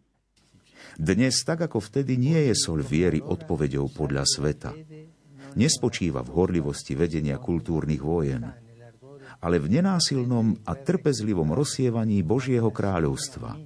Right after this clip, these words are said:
predovšetkým svedectvom milosrdenstva a lásky. Vaša ústava spomína túžbu budovať krajinu na dedičstve svätých Cyrila a Metoda, patrónov Európy, ktorí bez nútenia a nátlaku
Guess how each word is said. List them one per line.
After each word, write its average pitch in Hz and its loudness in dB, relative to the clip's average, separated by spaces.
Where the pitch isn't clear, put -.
predovšetkým 131 0
svedectvom 113 0
milosrdenstva 120 0
a 120 -4
lásky. 127 -4
Vaša 104 0
ústava 65 0
spomína 165 2
túžbu 123 0
budovať 143 0
krajinu 131 0
na 73 2
dedičstve 120 -2
svätých 120 0
Cyrila 143 2
a 90 -2
Metoda, 60 -2
patrónov 131 2
Európy, 71 0
ktorí 120 4
bez 147 2
nútenia 80 0
a 85 -6
nátlaku 110 0